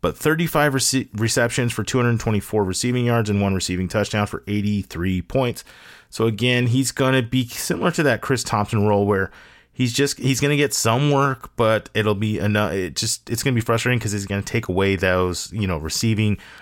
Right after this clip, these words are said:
options for Derrick Henry, where if Henry ever got more of a chance to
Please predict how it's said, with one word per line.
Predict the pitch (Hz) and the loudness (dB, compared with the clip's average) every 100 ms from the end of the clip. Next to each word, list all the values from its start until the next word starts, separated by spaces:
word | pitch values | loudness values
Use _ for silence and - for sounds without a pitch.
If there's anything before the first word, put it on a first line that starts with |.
| - | -8
options | 95 101 - 104 92 | -2 0 0 -4 -4
for | - 87 | -4 -2
Derrick | 90 85 - | 0 0 0
Henry, | 101 92 87 | -2 -2 -2
where | 87 82 | 0 -2
if | 90 98 - | -4 -6 -8
Henry | - 131 135 110 | -8 -4 -2 0
ever | 101 95 87 - _ | 0 -2 -4 -8 _
got | 107 92 80 - - _ _ _ _ _ _ _ _ _ _ _ | -2 -2 -4 -12 -20 _ _ _ _ _ _ _ _ _ _ _
more | - 113 113 117 107 | -4 0 2 4 2
of | 98 | 2
a | 95 | -2
chance | - 113 104 | 0 0 -2
to | - 87 | -4 -6